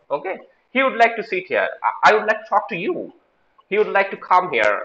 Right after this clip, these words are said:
"He would like to sit here," "He would like to do this, do that," like any sentence you can make, okay, using would like to। and it's very popular in spoken English, huh? Many people use it. I hope you can also use this particular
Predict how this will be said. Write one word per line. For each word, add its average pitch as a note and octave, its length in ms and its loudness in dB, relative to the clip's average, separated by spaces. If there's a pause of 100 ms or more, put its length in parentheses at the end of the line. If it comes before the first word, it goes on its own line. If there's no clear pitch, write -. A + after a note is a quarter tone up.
"He D#3+ 60 -8
would E3+ 200 -2
like F3 120 0
to F3+ 60 -18
sit G3 240 -10
here," A#2+ 220 0 (220)
"He E3 60 -10
would E3+ 180 -4
like E3+ 80 -2
to E3+ 160 -10
do F3 160 -2
this, F#3+ 220 -4 (120)
do E3 200 -8
that," F#3+ 240 6
like C#3+ 140 -2 (120)
any G4+ 160 -2 (280)
sentence F3 260 -6
you D3+ 80 -6
can B2+ 180 -2
make, G2+ 200 -6 (100)
okay, - 220 -12
using C3+ 340 -8 (320)
would E3 260 -6
like G#2+ 380 -2
to। G#2+ 120 -12 (360)
and C3+ 140 0
it's - 180 -10
very D#3 260 -2
popular A#2 380 0
in B2 120 -8
spoken A2+ 360 -8
English, F#2 260 -14
huh? C#4 140 -4 (220)
Many D3+ 180 -4
people F3+ 260 -12 (120)
use A#2 420 -10
it. F#2+ 140 -12 (400)
I D3 160 6
hope C4 160 4 (200)
you D3 80 -8
can C#3+ 160 -2
also C#3 260 2 (500)
use B2+ 320 -6 (100)
this A#2+ 140 -12
particular C3+ 480 -4